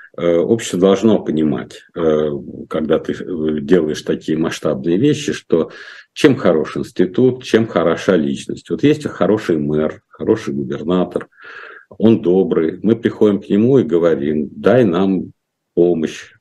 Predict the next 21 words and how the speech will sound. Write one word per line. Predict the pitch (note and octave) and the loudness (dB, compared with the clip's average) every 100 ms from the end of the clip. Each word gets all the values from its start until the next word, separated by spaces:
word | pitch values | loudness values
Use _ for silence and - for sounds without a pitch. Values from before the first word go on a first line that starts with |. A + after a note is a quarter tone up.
| _ | _
вот | - | -8
тут | F#2+ G#2 | -4 -2
у | D2 | 0
нас | E2 F2+ - _ | -2 -2 -8 _
ветхий | - D2+ F#2+ G2 - D#2 | -10 -2 0 0 -4 -4
подъезд, | - D2+ D2 C#2+ D#2+ D2+ - - | -4 -6 -4 -2 0 -2 -6 -6
у | |
нас | F#2+ G2 | -4 -4
течёт». | - - - C#2+ C2+ - - - - - | -10 -14 -10 -10 -10 -12 -16 -20 -20 -12
Он | - F2 | -2 -2
выслушал | D#2 D3 D3+ A#2 G#2 | 2 0 0 -2 0
нас, | G2+ G2 G2 - _ _ _ | 0 0 -2 -6 _ _ _
прислал | D#2 - E2+ D#2 | -8 -2 0 -2
специалистов, | - - D#2+ E2 A#2 B2 - - - _ | -6 -6 -2 0 0 -2 -6 -8 -8 _
у | - | -8
нас | D#2 F2+ | -4 -6
подъезд | - C2+ D#2+ D#2+ | -6 -4 -2 -2
сделали. | B1+ C#2+ C2 C2 - | -4 -6 -6 -10 -4
Поэтому | E2+ - D#2 | -2 0 2
я | A2+ | 2
готов, | F#2+ D#2+ - G2 - - | 2 0 0 -2 -4 -18